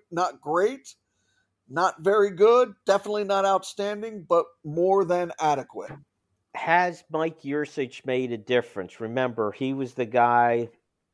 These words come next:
Speaker 2: who brought in Drew Aller. Um,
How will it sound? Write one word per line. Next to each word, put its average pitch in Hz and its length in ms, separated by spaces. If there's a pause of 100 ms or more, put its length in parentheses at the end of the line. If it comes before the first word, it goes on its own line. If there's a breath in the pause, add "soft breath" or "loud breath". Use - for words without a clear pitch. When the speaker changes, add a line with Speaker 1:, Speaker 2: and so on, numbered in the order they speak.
Speaker 2:
who 110 140
brought 113 320
in 107 160
Drew 110 320
Aller. 143 580 (720 soft breath)
Um, 104 440